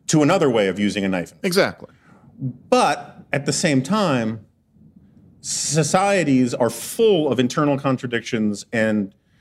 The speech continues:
Speaker 1: language is full of shibboleths. And being able to,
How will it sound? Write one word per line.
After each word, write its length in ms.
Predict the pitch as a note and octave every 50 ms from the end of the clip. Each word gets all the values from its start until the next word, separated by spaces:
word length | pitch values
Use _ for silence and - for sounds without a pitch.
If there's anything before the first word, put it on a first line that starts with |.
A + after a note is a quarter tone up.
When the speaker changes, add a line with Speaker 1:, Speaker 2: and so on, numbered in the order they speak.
| _ _ _ _ -
Speaker 1:
language 420 | A2+ A#2 D3 F3+ G#3 E3+ E3 C3
is 120 | B2+ A2+ -
full 240 | - - E3 C#3 A#2
of 40 |
shibboleths. 680 | - - - F3 C#3+ A#2+ F#2+ E2 - - - - - - _ _ _ _ _ _ _ _ _ _ _ _ - - _ -
And 680 | C3+ C3+ C3 C3 C3 B2+ B2 A#2+ A2+ A2 G#2 G2+ G#2 - - _ _ _ _ - - - - -
being 300 | C3+ C3+ E3+ G3+ G3 F#3+
able 480 | F#3+ D3 C#3 D3+ D3+ D3 D3 D3 C#3 C3
to, 520 | C3+ - C3+ B2 A#2+ A2+ A2 G#2+ G2+ G2+